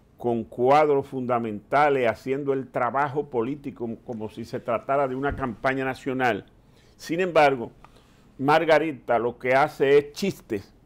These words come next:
Nunca yo lo he visto en una reunión,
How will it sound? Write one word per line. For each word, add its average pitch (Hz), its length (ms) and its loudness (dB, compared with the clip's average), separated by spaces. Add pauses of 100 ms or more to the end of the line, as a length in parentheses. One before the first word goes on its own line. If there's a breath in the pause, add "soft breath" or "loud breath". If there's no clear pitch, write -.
Nunca 151 460 0
yo 135 240 4
lo 160 80 8
he 147 60 8
visto 143 480 0
en 120 180 -2
una 147 180 0
reunión, 131 580 -2